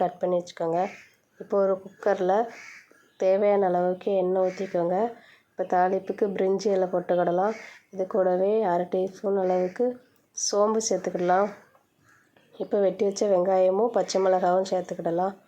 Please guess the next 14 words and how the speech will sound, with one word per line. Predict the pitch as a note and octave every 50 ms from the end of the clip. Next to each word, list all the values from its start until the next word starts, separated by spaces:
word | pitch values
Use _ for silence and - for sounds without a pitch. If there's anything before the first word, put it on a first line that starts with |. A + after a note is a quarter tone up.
| _ _ _ - - - - - - - _ _ _ _ _ -
இப்போ | F3+ - G3 F#3+ F3+
நல்லா | F3+ F3+ F#3+ G3 F#3+ F#3
வதக்கி | F3 F3 F3 F3 - -
விட்டுக்கோங்க. | G3 F#3+ - G3+ - F#3+ F3+ F3 F#3 G3 G3
வெங்காயம் | F3+ F3 F3 F#3+ F#3+ G3 G3 G3 F#3
ப்ரௌன் | F3 F3 F#3 G3 G3 G3+
கலர்ல | G3 F#3+ G3 F#3+ G3 G#3 G#3 G#3 G3+
மாறணும்னு | F#3+ F3+ F3+ F3+ F3+ F3+ F3+ F#3 F3+ F3+ E3+ E3+
இல்ல, | E3 E3+ F3+ G3+ G#3+ A3 - - _ _ - - - _ _ _ _ -
லைட்டா | F3 F3+ F#3 F#3+ - G#3 G3+
கலர் | G3+ F#3+ F#3 F#3 F#3 F#3+
மாறி | F#3 F3+ F#3 F#3+ F#3+ F#3
வந்தா | F3+ F3 F#3 F#3 F#3 -
போதும். | F3+ F3 E3+ E3+ E3 F3 F#3 G3+ A3